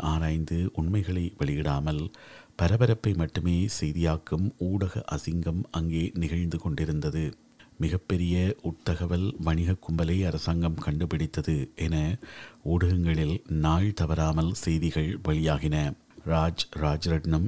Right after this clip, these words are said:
ஏன் குற்றவாளி என்பதை விளக்கும் அரச தரப்பு வழக்குரைஞர்களின் உரைகளோடு தலைப்புச் செய்திகள் வெளியிடப்பட்டன. நான் சிறைக்கு அனுப்பப்பட்ட பிறகும் இந்த ஊடக பேரலை ஓயவில்லை. பின்னும் பல வருடங்களுக்கு நானே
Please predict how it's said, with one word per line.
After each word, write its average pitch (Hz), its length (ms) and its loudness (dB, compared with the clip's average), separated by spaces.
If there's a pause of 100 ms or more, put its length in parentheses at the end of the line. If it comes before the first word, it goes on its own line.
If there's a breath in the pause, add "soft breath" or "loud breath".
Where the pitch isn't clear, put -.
(120)
ஏன் 85 260 2
குற்றவாளி 92 600 0
என்பதை 80 300 0
விளக்கும் 80 500 0 (220)
அரச 95 460 0
தரப்பு 87 440 -2 (100)
வழக்குரைஞர்களின் 80 920 0 (460 loud breath)
உரைகளோடு 82 600 2 (180)
தலைப்புச் 98 440 0
செய்திகள் 80 420 0
வெளியிடப்பட்டன. 78 720 0 (500)
நான் 90 360 4
சிறைக்கு 101 480 0 (120)
அனுப்பப்பட்ட 85 580 -2
பிறகும் 73 440 0 (100)
இந்த 82 240 0 (100)
ஊடக 90 400 0
பேரலை 76 440 -2 (180)
ஓயவில்லை. 76 540 0 (460 loud breath)
பின்னும் 87 420 4
பல 87 180 0
வருடங்களுக்கு 78 760 2 (300)
நானே 82 420 2